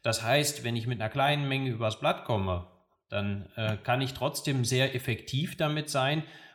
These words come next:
weil diese kleine Menge natürlich bei einer niedrigen Ausgangskonzentration schon sehr wirkungsvoll sein kann, um eben die relative Blattkonzentration nach oben zu bringen,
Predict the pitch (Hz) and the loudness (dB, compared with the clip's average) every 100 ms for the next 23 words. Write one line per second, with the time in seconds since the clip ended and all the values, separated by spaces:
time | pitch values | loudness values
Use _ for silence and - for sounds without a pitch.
0 | - 113 113 113 123 117 139 160 139 151 | -2 0 0 -2 2 4 4 2 2 2
1 | 160 135 127 123 113 - 110 110 104 131 | 0 -2 0 -2 -2 0 0 2 0 0
2 | 185 127 110 101 87 - 127 104 - 104 | -2 -2 -2 0 0 2 0 0 -2 -4
3 | 98 101 98 98 - 101 95 92 - 113 | -2 -4 -4 -6 -4 -4 -4 -2 -2 2
4 | 127 151 156 170 160 - 139 131 131 127 | 2 2 0 0 -2 0 0 2 2 2
5 | 135 131 127 135 131 135 139 139 127 123 | 0 2 2 2 -2 -2 -2 -2 -2 -2
6 | 117 113 120 127 135 135 131 135 135 139 | -2 0 0 0 -2 -4 0 -2 0 -2
7 | 131 139 131 127 - 135 131 110 - 123 | -2 -2 -2 -2 0 0 0 -2 2 2
8 | 131 160 160 143 160 170 180 | 4 2 -2 0 2 2 2